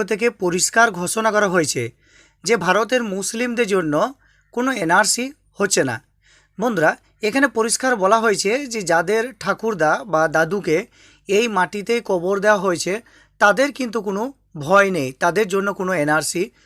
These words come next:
হচ্ছে না। তাহলে এই এনআরসি কাদের জন্য হবে? তো বন্ধুরা, এখানে দেখুন একটি খবর প্রকাশ হয়েছে, সেখানে বলা হয়েছে যে যাদের ঠাকুরদাকে এখানে কবর দেওয়া হয়েছে তাদের কোনো ভয় নেই।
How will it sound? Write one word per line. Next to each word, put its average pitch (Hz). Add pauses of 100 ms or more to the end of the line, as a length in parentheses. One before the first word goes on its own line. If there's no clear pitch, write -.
(180)
হচ্ছে 202
না। 127 (460)
তাহলে 254 (200)
এই 233 (160)
এনআরসি 190 (460)
কাদের 196
জন্য 202
হবে? 165 (480)
তো -
বন্ধুরা, 180 (360)
এখানে 262
দেখুন 285
একটি 285 (120)
খবর 220 (140)
প্রকাশ 214
হয়েছে, 202
সেখানে 220 (100)
বলা 185
হয়েছে 175 (520)
যে 208
যাদের 175 (140)
ঠাকুরদাকে 185 (420)
এখানে 233 (120)
কবর 208
দেওয়া 190
হয়েছে 170 (500)
তাদের 214
কোনো 202 (160)
ভয় 180
নেই। 135